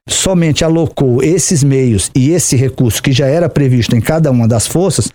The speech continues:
pra fazer junto com a Operação Amazônia.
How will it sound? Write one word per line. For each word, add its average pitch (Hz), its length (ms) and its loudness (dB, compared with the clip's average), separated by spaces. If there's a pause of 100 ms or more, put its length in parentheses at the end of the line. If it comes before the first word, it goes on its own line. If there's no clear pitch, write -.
(140)
pra 180 180 0
fazer 185 560 0 (220)
junto 165 380 0
com 196 120 0
a 190 60 0
Operação 180 420 0
Amazônia. 135 680 0